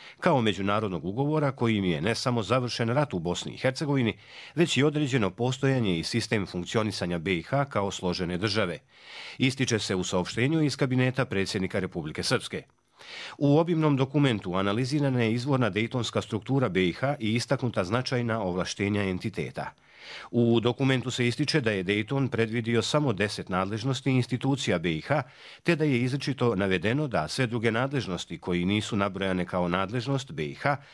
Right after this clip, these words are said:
spadaju u domjen entiteta, Republike Srpske i Federacije B I H.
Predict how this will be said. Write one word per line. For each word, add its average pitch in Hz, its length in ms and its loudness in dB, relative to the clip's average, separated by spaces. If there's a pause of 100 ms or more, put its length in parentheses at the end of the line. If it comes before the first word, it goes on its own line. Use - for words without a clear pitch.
(220)
spadaju 156 500 2
u 95 180 -2
domjen 123 380 2
entiteta, 117 760 -4
Republike 117 560 0
Srpske 139 540 0
i 131 60 2
Federacije 95 600 0
B 76 160 -4
I 76 80 -6
H. 104 180 0